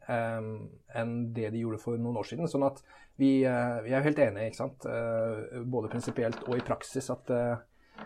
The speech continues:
at, eh, det er viktig å på en måte, ja, bredde det ut, da, og ha, og ha, ikke bare være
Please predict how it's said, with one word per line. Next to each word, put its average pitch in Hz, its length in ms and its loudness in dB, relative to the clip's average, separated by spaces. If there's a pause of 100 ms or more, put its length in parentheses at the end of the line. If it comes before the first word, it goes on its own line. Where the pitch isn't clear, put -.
(300)
at, - 300 -6
eh, 123 220 4
det 117 80 4
er 131 140 6
viktig 113 280 -6
å 123 160 4
på - 80 -8
en 131 100 0
måte, 120 220 -2 (600)
ja, 113 220 -4
bredde 127 320 8
det 165 140 8
ut, - 40 0
da, 156 120 8
og 139 80 6
ha, 127 340 6
og 127 80 6
ha, 117 160 6 (400)
ikke 147 220 -2
bare 127 560 4 (300)
være 123 580 0